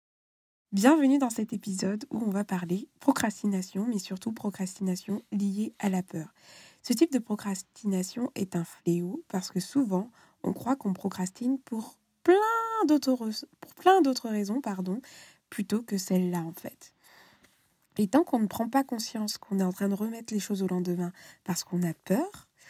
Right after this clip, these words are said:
on a du mal en fait à comprendre cette procrastination et donc la dépasser et avancer. Donc, les peurs qui existent, c'est la peur d'échouer, la peur de réussir,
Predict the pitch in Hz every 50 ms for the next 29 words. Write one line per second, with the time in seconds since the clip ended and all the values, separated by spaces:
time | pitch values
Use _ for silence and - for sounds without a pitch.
0 | - - - - _ _ _ _ - 247 240 240 269 277 240 240 233 220 220 247
1 | 269 247 208 190 - - 202 226 - - _ _ - 185 180 185 - - 226 214
2 | - - - 285 311 320 311 - 254 233 - - 214 208 - 208 196 - - 208
3 | 196 190 185 - - 214 220 240 - - - 226 190 185 196 196 214 226 - _
4 | _ - 196 190 190 180 185 202 190 - 185 180 - - - 185 - - - -
5 | - - - 196 185 180 170 170 - - - - _ _ _ _ _ _ _ -
6 | _ _ _ - - - - _ _ _ _ _ _ _ - 208 208 254 262 233
7 | 226 - - _ _ _ _ - 214 214 247 247 - - - 233 226 220 208 -
8 | - _ - - 214 196 185 190 185 190 185 185 - _ - - _ _ _ _
9 | - - - _ _ _ _ - - - - - 170 165 170 - - - 180 170
10 | 185 - - 160 - 185 180 165 170 - - - 233 269 311 - - - 190 180
11 | 170 - - 170 165 165 175 165 - 160 170 - - - - 240 254